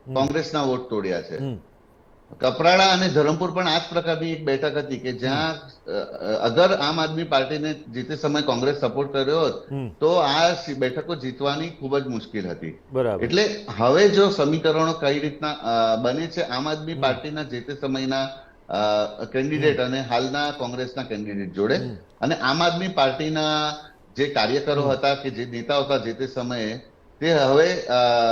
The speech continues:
Speaker 2: કોંગ્રેસને મદદ કરે છે કે
Speaker 1: હમ.
Speaker 2: નહીં, કારણ કે મદદ પણ બે રૂપ, રીતની હોય છે, એક દેખાવાની હોય અને ખરેખર
Speaker 1: હમ.
Speaker 2: હોય. એટલે એ જો ખરેખર મદદ કરે અને ખરેખર જો જ મેદાનમાં ઉતરે,
Speaker 1: હમ.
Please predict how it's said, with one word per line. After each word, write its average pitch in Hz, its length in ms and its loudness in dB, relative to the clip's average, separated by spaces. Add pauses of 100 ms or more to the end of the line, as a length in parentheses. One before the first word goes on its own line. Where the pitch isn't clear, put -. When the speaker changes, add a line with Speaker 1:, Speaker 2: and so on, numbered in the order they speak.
(460)
Speaker 2:
કોંગ્રેસને 160 440 -2
મદદ 143 360 0
કરે 156 200 -2
છે 165 140 -8
કે 165 140 -6
Speaker 1:
હમ. 160 60 -4
Speaker 2:
નહીં, 151 160 -4
કારણ 135 200 0
કે 160 120 -6
મદદ 139 380 -2
પણ 170 140 -2
બે 135 160 4
રૂપ, 143 160 0 (200)
રીતની 120 400 -6
હોય 113 200 -2
છે, 113 140 -6
એક 135 180 -2
દેખાવાની 151 500 -2
હોય 151 200 -4
અને 139 180 -6
ખરેખર 123 380 -6
Speaker 1:
હમ. 120 100 -2
Speaker 2:
હોય. 123 120 -6 (640)
એટલે 143 160 -2
એ 185 140 -2
જો 202 100 -2 (100)
ખરેખર 156 320 0
મદદ 147 320 -2
કરે 139 320 -2
અને 139 180 -2
ખરેખર 127 420 -6
જો 135 160 -4
જ - 260 -12
મેદાનમાં 123 500 -2
ઉતરે, 123 480 -2
Speaker 1:
હમ. 131 140 -8